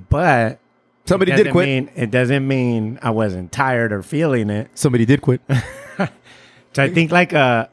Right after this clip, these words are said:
Speaker 1: a third into the ride back, like, when we hit, I think once we passed Mission Bay is when it,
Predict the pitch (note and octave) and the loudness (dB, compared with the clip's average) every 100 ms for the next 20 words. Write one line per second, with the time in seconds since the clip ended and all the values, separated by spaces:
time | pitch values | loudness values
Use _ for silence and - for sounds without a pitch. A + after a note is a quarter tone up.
0 | - B2+ - - D#3 E3 D#3+ D#3 D3+ C#3+ | -8 -8 -4 2 4 4 4 2 2 0
1 | D#3 D3 A#2+ A2 A#2+ A2 B2+ C3+ D#3+ - | -2 0 0 2 0 0 0 0 0 -8
2 | _ - C3 C3+ C3 A#2+ D3+ C#3+ F3+ F3 | _ -2 -2 0 0 2 2 4 4 2
3 | F3 _ _ _ _ _ _ _ _ _ | 0 _ _ _ _ _ _ _ _ _
4 | _ - A#2 D#3+ D3+ F3+ - F#3 - F3 | _ -8 -2 0 2 0 0 0 2 0
5 | C#3+ E3+ - E3+ D3+ F#3 F#3 B2+ B2+ A2 | 0 0 0 0 2 2 2 2 0 0
6 | G2+ - | -4 -10